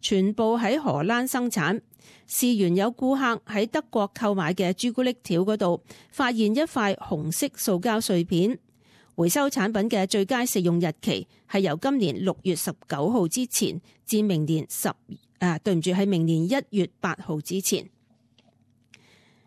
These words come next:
英國首相卡梅倫到全國各地游說國民支持英國留喺歐盟。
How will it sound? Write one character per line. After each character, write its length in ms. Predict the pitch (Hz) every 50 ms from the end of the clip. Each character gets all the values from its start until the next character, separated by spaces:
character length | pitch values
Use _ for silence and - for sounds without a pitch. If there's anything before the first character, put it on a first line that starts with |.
| _ -
英 120 | 240 262
國 120 | 247 240 226
首 200 | - 208 185 240
相 240 | - 233 202 208
卡 220 | 214 - 277 247 262
梅 140 | 254 214 175 170
倫 240 | 165 170 160 160 170
到 180 | - 220 214
全 280 | 214 - - 160 151 160
國 220 | 165 - 226 220 -
各 160 | - 233 220 220 -
地 280 | - 196 180 185 - - _ - - _ _
游 280 | - 202 196 180 185 208
說 280 | 220 - 302 269 277 269
國 260 | - - 254 254 - -
民 220 | 202 165 165 165
支 200 | - - 311 330
持 200 | 320 - - 185
英 300 | 151 165 226 277 294 294
國 260 | - 247 208 202 - _
留 320 | - 190 190 147 - -
喺 260 | 131 160 151 165 190 226
歐 200 | 254 247 247 247
盟。 280 | 240 208 135 - 185